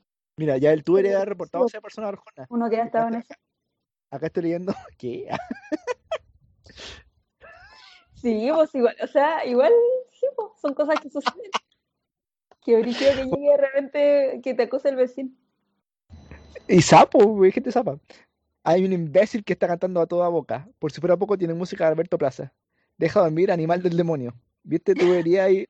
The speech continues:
Speaker 1: deberías haber puesto eso con Arjona.
Speaker 2: <laughs> Animal del demonio. <laughs> Ay, qué risa.
Speaker 1: Mira, entonces, claro, eso, So Safe, se convirtió, So Safe,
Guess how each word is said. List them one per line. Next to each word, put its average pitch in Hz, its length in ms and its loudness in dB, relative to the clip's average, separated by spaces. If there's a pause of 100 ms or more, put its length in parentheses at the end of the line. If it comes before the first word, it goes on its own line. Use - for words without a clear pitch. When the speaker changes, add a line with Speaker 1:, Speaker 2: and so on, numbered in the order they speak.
Speaker 1:
deberías 175 280 0
haber 180 160 2
puesto 190 280 0
eso 208 180 0
con 196 100 -4
Arjona. 170 360 -8 (220)
Speaker 2:
<laughs> - 220 -12
Animal 339 680 4
del 285 220 2
demonio. 240 540 -2
<laughs> - 1800 -12
Ay, 233 240 -8
qué 214 120 -4
risa. 202 420 -12 (3250)
Speaker 1:
Mira, 117 220 2
entonces, 139 420 0
claro, 110 280 -2
eso, 135 160 -12
So 151 160 -10
Safe, 180 300 -6
se - 180 -8
convirtió, 147 540 -2
So 190 100 -6
Safe, 202 240 -2